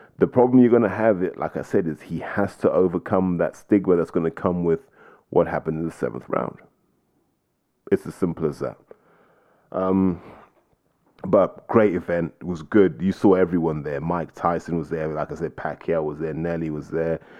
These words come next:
The Charlos were there. You know, everyone had their choice words to describe what happened afterwards. Uh, you know, I don't think people were sympathetic towards Garcia.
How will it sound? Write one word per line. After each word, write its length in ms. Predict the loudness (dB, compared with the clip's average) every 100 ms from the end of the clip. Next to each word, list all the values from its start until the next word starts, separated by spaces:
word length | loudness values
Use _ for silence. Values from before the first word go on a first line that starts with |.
| -12
The 100 | -10
Charlos 580 | -6 2 4 6 4 2
were 100 | 0
there. 360 | 2 2 2 -4 -10 2
You 100 | 6
know, 60 | 8
everyone 220 | 8 6
had 140 | 6
their 140 | 6 4
choice 340 | 4 4 4
words 320 | 6 6 6 4
to 100 | 0
describe 400 | 2 4 4 4
what 100 | 2
happened 300 | 0 0 2
afterwards. 640 | 0 -2 0 0 -2 -10 -20 -20 -20 _ _ _ -8
Uh, 560 | -4 -4 -6 -10 -12 -6
you 100 | 0
know, 120 | 2
I 80 | 4
don't 200 | 4 4
think 160 | 2
people 280 | 4 2 4
were 60 | 2
sympathetic 760 | 2 0 0 2 0 0 -6
towards 640 | -4 0 2 4 2 0 -6
Garcia. 720 | 0 0 0 -2 0 0